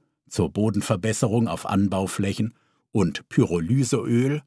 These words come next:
das als Biozid chemische Stoffe für die Schädlingsbekämpfung ersetzt.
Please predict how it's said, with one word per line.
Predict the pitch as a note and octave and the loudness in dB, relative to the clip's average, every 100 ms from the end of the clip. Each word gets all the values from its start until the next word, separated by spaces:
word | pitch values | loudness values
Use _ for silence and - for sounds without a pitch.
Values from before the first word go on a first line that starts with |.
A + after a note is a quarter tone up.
| _ _ _ | _ _ _
das | C#3 | 0
als | D3 - | 0 0
Biozid | - C#3 A2 - D#3 F3 - | 0 2 2 -2 -2 -2 -4
chemische | - F#3 E3 D3+ - | -2 0 2 0 -2
Stoffe | G#2+ - A2 - | -2 0 -2 -2
für | A2 G#2+ | -4 0
die | A#2 | 0
Schädlingsbekämpfung | - C3 - E2 - - - E2 D2+ E2 | 0 -2 -4 -6 -6 -6 -2 -2 -2 -4
ersetzt. | C#2+ D#2+ C#2 D#2 - - | -4 -4 -2 -4 -4 -12